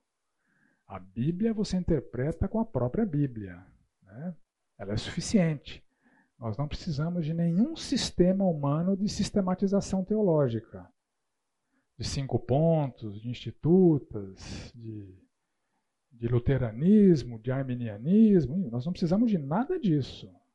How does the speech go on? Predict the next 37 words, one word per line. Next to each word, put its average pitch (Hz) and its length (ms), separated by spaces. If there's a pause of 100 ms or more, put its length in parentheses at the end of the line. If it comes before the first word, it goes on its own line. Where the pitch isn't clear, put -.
(400)
né? 135 200
Então, 185 240 (240)
eu 131 200
sempre 240 280
recomendo 190 500
para - 100
os 151 60
meus 147 180
alunos 139 600 (720)
que - 80
não 311 120
se - 100
identifiquem 262 640
com 240 140
nenhum 233 260
rótulo. 139 760 (920)
É, 156 280
isso, 175 500
isso 147 200
é, 175 220
é 180 40
uma, 190 180 (200)
eu 202 120
penso 190 300
que - 80
é - 20
uma 196 160
armadilha. 131 800 (680)
A 160 120
Bíblia 202 520
você 202 260
interpreta 190 720
com 190 100
a 160 60
própria 180 440
Bíblia, 120 600 (720)
né? 156 280